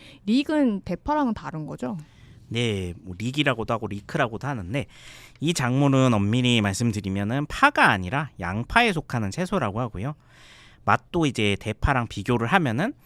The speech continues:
Speaker 2: 훨씬 덜 맵고, 이제 양파처럼 좀 단맛이 많이 난다고 해요. 특히 릭의 경우에는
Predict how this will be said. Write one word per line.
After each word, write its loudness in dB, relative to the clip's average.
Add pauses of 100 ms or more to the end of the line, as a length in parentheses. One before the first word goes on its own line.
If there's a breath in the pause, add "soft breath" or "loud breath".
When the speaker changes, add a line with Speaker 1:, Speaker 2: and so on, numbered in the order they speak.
(360 soft breath)
Speaker 2:
훨씬 -2
덜 4
맵고, 2 (160)
이제 -6
양파처럼 -4
좀 -4
단맛이 0
많이 -4
난다고 -4
해요. -2 (640 soft breath)
특히 -2
릭의 0
경우에는 2